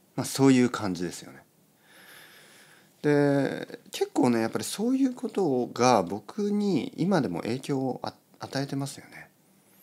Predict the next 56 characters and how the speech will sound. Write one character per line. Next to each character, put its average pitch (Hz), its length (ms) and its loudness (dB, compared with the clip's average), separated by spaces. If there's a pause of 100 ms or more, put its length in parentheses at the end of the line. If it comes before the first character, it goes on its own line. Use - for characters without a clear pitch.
(920)
え - 60 -6 (200)
ー、 - 20 0
僕 139 220 0
は 202 60 6
人 202 220 2
生 101 180 0
は 95 140 0
な 92 100 0
ん 85 40 -4
か - 100 -12
最 226 240 2
後 170 80 4
ま 101 80 4
で 82 80 -2
我 107 160 0
慢 160 180 4
し - 100 -4
た 85 120 -4
人 85 200 -6
が 80 420 -8
勝 - 200 -6
つ - 80 -6
と 80 100 -4
い 71 80 -8
う - 40 -12
か、 - 380 -10
ま 87 180 -8
あ、 - 120 -12
我 151 140 4
慢 208 240 6
し - 100 -4
た 107 120 -4
人 123 320 -6 (960)
に 151 360 4
い - 40 4
い - 40 2
こ 107 120 -2
と 82 100 -4
が 80 120 0
あ 90 60 2
る 87 80 -2
よ 73 80 -4
う 67 40 -10
な 67 80 -12
気 - 160 -8
が 85 120 -2
す - 140 -10
る 82 80 -8
ん 73 80 -8
で - 60 -12
す - 100 -16
ね。 - 120 -14
い 135 120 0
つ - 160 -8
も 76 100 -10
ね。 120 160 -14